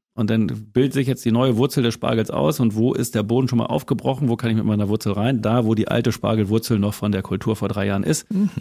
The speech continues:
Speaker 1: da wächst es rein. Die Wurzel stirbt ab, die neue Wurzel will aber da reinwurzeln, deswegen ist natürlich das Milieu so, dass diese Spargel, neue Spargelpflanze nicht die Wurzeln ausbilden kann, dann kann sie sich nicht so etablieren.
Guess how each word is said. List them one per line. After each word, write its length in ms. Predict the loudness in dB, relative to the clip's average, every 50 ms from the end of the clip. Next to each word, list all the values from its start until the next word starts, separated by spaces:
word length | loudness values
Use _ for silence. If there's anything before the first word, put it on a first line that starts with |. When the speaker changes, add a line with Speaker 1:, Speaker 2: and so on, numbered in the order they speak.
| -4 0
Speaker 1:
da 140 | 0 2
wächst 160 | 2 2 2 0
es 120 | 0 0
rein. 160 | 0 -2 -2 -4 -10 _ _ _ _ 2
Die 140 | 4 4 6
Wurzel 260 | 4 2 2 0 0
stirbt 260 | 0 2 0 0 2
ab, 220 | 0 -2 -2 -2 -2
die 100 | 0 2
neue 240 | 4 4 4 4
Wurzel 320 | 4 2 2 2 2 2 2
will 80 | 2
aber 160 | 2 2 2 2
da 80 | 2
reinwurzeln, 540 | 2 2 2 4 4 2 2 0 0 -2 -2
deswegen 260 | -2 0 0 0 0
ist 80 | 0 0
natürlich 220 | 0 0 0 0
das 180 | 0 0 2 4
Milieu 360 | 4 4 6 6 6 6 6
so, 340 | 6 4 4 4 2 0 -2 -10 -20 _ _ _ _ _ _ _
dass 180 | -4 -4 -2 0
diese 300 | 2 2 2 2 2 0 -2 -8 -14
Spargel, 500 | -14 -8 -4 0 0 2 2 2 2 2 2
neue 280 | 2 2 2 2 2
Spargelpflanze 680 | 0 -2 -2 -2 -2 -2 -2 -2 -2 -2 -2 -2 -4 -6 -6 _
nicht 260 | 0 0 0 0 0
die 140 | -2 0 0
Wurzeln 280 | 0 0 0 -2 -4 -2
ausbilden 480 | -2 -2 -4 -2 -2 0 0 0 0
kann, 200 | -2 -2 -2 -2
dann 100 | 0 -2
kann 160 | 0 0 0 0
sie 80 | 0
sich 100 | 0 0
nicht 140 | 0 -2 0
so 100 | 0 -2
etablieren. 560 | -2 -2 -2 -2 0 0 0 0 -2 -4 -12